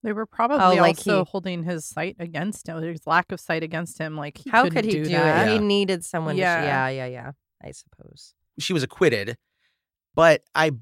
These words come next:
Speaker 3: I believe that she <laughs> did do it. I
Speaker 2: Yeah.
Speaker 3: think she was there,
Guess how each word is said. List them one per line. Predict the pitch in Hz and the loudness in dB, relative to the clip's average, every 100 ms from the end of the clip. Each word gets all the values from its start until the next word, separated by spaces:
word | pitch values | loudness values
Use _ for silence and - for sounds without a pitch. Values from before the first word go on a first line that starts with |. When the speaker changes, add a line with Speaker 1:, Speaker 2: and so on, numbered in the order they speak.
| - | -6
Speaker 3:
I | 139 147 | -4 -2
believe | 135 131 180 151 113 107 - _ _ _ | -2 -2 -2 -2 -4 -8 -20 _ _ _
that | 139 - | -6 -4
she | - 143 | -4 -2
<laughs> | 110 | -2
did | 143 | -4
do | 117 143 | -2 -2
it. | 90 85 - _ _ _ _ | -2 -6 -12 _ _ _ _
I | 214 | 0
Speaker 2:
Yeah. | 247 160 | 4 6
Speaker 3:
think | 147 | 4
she | 170 160 | 2 2
was | 127 147 110 | 4 4 2
there, | 127 131 107 | 0 2 2